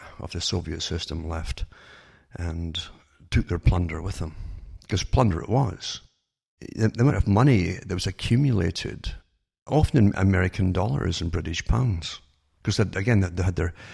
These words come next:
their own cash system and st-, and shops for the ruling elite, just for them.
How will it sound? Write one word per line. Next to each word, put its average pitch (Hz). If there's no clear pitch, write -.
their 95
own 110
cash 101
system 90
and 117
st-, -
and 123
shops -
for -
the 92
ruling 92
elite, 92
just -
for 113
them. 110